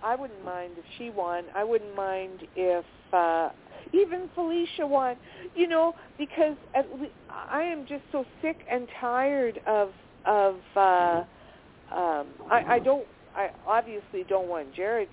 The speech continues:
to win 'cause, like, I don't know, he's just this whole, or Blue. Like, I, I, there's not anybody I'm really madly in love with in this season.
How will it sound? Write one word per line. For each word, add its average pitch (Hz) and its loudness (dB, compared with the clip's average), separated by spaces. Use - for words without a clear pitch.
to 151 -14
win 131 -12
'cause, 180 -4
like, 175 -2
I 202 4
don't 175 -2
know, 147 -6
he's 190 -10
just 175 -6
this 190 -4
whole, 202 6
or 190 6
Blue. 226 -4
Like, 277 2
I, 392 -2
I, 359 0
there's 359 -2
not 403 4
anybody 262 -2
I'm 226 -4
really 233 -6
madly 220 0
in 208 -4
love 226 4
with 185 2
in 196 -6
this 202 -2
season. 302 -2